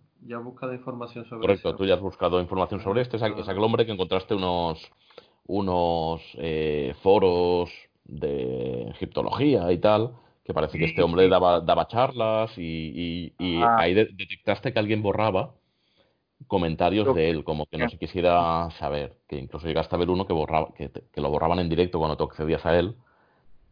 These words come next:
Speaker 2: eh, que era algo así como que esas charlas eran un timo, que era como para captar a la gente para una secta.
Speaker 3: Ok.
Speaker 2: ¿Vale? Era, era, es lo
Speaker 3: Eh,
Speaker 2: poco que sabéis de él,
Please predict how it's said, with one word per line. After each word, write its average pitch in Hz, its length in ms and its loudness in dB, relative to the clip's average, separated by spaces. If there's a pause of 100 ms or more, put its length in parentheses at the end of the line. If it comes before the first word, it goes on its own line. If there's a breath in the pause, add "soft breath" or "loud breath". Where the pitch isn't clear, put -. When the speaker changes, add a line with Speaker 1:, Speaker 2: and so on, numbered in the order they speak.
(240)
Speaker 2:
eh, 73 300 -2
que 85 120 0
era 76 80 4
algo 78 160 2
así 80 180 -2
como 87 240 0
que 76 420 0
esas 78 220 -6
charlas 87 340 0
eran 85 160 -2
un 85 120 -2
timo, 120 340 2
que 95 80 -2
era 78 240 -2
como 73 240 -2
para 71 180 0
captar 71 380 -2
a 71 80 0
la 69 80 -4
gente 71 260 -2
para 65 160 -2
una 67 160 -4
secta. - 400 -14 (1000)
Speaker 3:
Ok. 120 200 -4 (500)
Speaker 2:
¿Vale? 92 140 -10
Era, 60 240 -2
era, 64 160 0
es 73 200 -2
lo 87 100 6
Speaker 3:
Eh, 82 140 8
Speaker 2:
poco 85 120 4
que 98 100 4
sabéis 90 500 2
de 101 220 6
él, 139 220 4